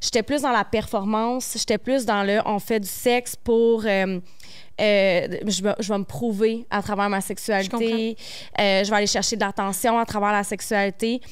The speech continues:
Speaker 1: Ça avait pas la, le même, euh, meaning, la même définition pour moi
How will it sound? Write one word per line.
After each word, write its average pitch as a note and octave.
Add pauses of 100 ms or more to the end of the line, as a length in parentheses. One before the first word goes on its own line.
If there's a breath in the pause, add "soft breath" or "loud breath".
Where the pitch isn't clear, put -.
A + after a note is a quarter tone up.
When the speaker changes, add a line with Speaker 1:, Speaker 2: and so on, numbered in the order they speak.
(300 loud breath)
Speaker 1:
Ça -
avait A3
pas C4+
la, C4+
le G3+
même, G#3+
euh, F#3 (160)
meaning, G#3
la F#3
même G#3+
définition G#3
pour G3
moi F#3+